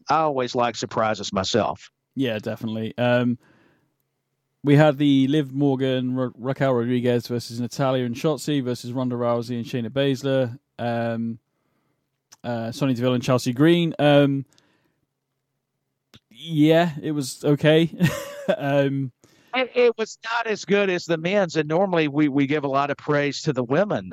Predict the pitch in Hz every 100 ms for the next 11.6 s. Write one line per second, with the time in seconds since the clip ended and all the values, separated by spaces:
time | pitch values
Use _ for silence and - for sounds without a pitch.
0 | - 127 135 135 143 139 131 123 117 170
1 | 120 113 120 160 131 - 147 180 202 202
2 | _ _ _ _ _ _ 160 160 190 156
3 | 185 - 240 208 190 190 175 160 - 196
4 | 196 185 202 196 165 156 139 165 175 -
5 | 208 196 190 196 151 147 - - 156 -
6 | 190 175 165 156 147 - 147 135 147 139
7 | 131 151 147 127 120 110 - 110 117 104
8 | 127 131 117 135 123 117 - - - -
9 | 127 127 131 139 127 127 156 131 120 110
10 | 120 120 120 113 110 120 - 120 117 117
11 | 127 113 139 120 117